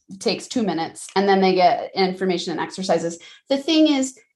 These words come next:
yes, absolutely. I, I did it for myself. I started working through, a-, and I was strategic about it. You know, I decided when I was on food stamps and I started building my business, I was like, "I gotta transform my relationship with money."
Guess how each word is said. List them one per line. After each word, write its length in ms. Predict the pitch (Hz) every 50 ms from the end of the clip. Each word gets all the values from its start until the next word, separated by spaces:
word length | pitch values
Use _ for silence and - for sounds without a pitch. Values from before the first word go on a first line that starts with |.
| _ _ _ _ _ _
yes, 320 | 247 254 240 202 - - 240
absolutely. 840 | 220 254 254 - - 247 196 180 175 - 156 202 240 262 294 269 - -
I, 280 | 208 208 233 214 190 -
I 160 | - 190 180 190 185 185
did 140 | - 196 180 170
it 220 | - - - _
for 100 | - 175 175 185
myself. 640 | 175 160 151 156 - - 160 139 - - 156 -
I 60 | 151
started 380 | 165 - - 156 160 156 156 160
working 380 | 165 165 165 165 - 165 165
through, 560 | 165 - 185 165 165 160 151 147 - - 190 - _ _ _ 190
a-, 160 | 170 - - 185 - - 220
and 320 | 226 220 214 202 190 190
I 100 | 190 185
was 160 | 170 170 170
strategic 480 | - - 170 165 - 196 170 - 143 139
about 240 | 131 - - 135 127
it. 60 | 151
You 60 | 175
know, 60 | 170
I 60 | 165 -
decided 540 | 180 180 - - 160 165 165 156 151 -
when 100 | 180 180
I 60 | 170 160
was 100 | 185 -
on 80 | 147
food 240 | - - 220 214 196
stamps 260 | - - 175 - -
and 80 | 175 170
I 60 | -
started 220 | - 175 175 165
building 240 | 175 160 156 156 151
my 80 | 147 147
business, 320 | 160 185 185 185 180 -
I 40 | 175
was 80 | 165 160
like, 200 | 147 139 - -
"I 300 | 170 165 175 180 180 180
gotta 280 | 180 170 170 170 165 -
transform 500 | - - 175 160 160 156 - 156 151 151
my 40 |
relationship 500 | 151 151 147 143 139 - 160 143 - -
with 140 | - - -
money." 400 | 214 254 269 247 202 190 190 190